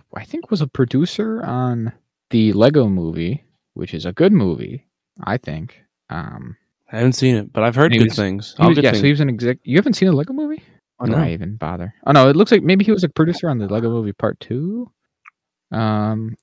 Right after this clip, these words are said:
Speaker 1: also a producer on the Lego Ninjago movie, which I kind of like, but other people don't. And it looks like he was a, his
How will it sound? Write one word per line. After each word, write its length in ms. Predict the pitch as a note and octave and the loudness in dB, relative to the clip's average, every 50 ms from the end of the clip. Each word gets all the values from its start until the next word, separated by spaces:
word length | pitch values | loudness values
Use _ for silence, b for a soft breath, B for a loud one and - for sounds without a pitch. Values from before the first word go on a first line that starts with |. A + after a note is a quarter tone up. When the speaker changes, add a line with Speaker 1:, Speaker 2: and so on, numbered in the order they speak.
| - | -4
Speaker 1:
also 260 | - B2+ - - C#3 | -2 -2 0 2 0
a 60 | B2 A2+ | 0 0
producer 480 | - B2+ A#2 A#2 A2 - - A2 E2 | 0 -2 -2 -2 -4 -2 -2 -2 -2
on 180 | D2+ G2 G2+ G2 | 0 -2 -2 -2
the 100 | G2 G2 | -2 -2
Lego 220 | G#2+ G2+ G#2 G2+ | -2 -2 -2 -2
Ninjago 420 | F#2+ F#2 G2 A2 B2 C#3+ C#3+ B2+ A2 | -2 -4 -2 2 2 2 2 2 0
movie, 300 | G2+ G2 G2 G#2 G#2+ A2+ | -2 -2 -2 -2 -2 -4
which 200 | G#2+ F#2+ - - | -4 -4 -6 -4
I 120 | D2+ F2 | -6 -6
kind 220 | F#2 - - F2 F2 | -6 -6 -8 -8 -8
of 100 | F2+ - | -8 -8
like, 320 | F2 F2+ F2 C#3 - - _ _ _ _ _ _ | -8 -8 -8 -10 -10 -14 _ _ _ _ _ _
but 100 | - - - | -20 -18 -14
other 160 | F#2+ F#2 F2 | -12 -12 -12
people 240 | - - D#2+ - F#2 | -12 -12 -14 -14 -12
don't. 280 | F#2 E2+ F2 A#2+ C#3 _ _ _ _ _ _ - | -12 -12 -12 -12 -12 _ _ _ _ _ _ -8
And 100 | A2 A2 | -6 -4
it 20 | A2 | -4
looks 160 | A2+ A2+ - | -4 -4 -4
like 80 | A#2 A2+ | -4 -2
he 80 | C3 | -2
was 160 | A#2 A2 A2 | -2 -2 -4
a, 60 | G2+ F2 - _ | -6 -8 -10 _
his 340 | - A2+ A2+ G#2+ G#2+ - | -6 -4 -4 -4 -8 -12